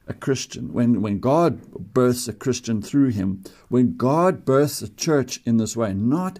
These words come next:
at all. Is it now the time for him to disengage? He will never disengage. And that's the way he expresses his continual prayer for them, praying for them all the time. And this takes a very dominant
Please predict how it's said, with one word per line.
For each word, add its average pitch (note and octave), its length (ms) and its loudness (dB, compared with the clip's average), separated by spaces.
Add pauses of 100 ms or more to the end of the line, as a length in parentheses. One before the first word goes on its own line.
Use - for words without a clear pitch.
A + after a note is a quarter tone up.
at E3 240 -2 (100)
all. D#3 400 2 (1120)
Is C3+ 160 0
it C#3+ 100 0
now A#2 220 2
the F#3+ 100 -2
time F#3+ 280 0
for F3+ 120 0
him F#3 180 4
to E3 80 -4
disengage? F#3 680 0
He D3+ 80 0
will B2 140 4
never A#2+ 340 2
disengage. F2 680 -8 (2500)
And F2+ 100 0
that's B2 180 0
the B2 100 0
way A#2+ 160 2
he G#2+ 80 0
expresses G#2 520 -4
his F2+ 140 -10
continual D3+ 560 0
prayer B2+ 320 2
for G2 160 -8
them, C#2 160 -4
praying D3+ 320 0
for D3 120 -2
them C3 220 0
all D#3 300 2
the C#3+ 80 -2
time. A2 340 -4
And G#2 140 0
this F3 160 -2
takes G3 260 -10
a B2+ 80 -4
very D3+ 320 -4
dominant E3 840 0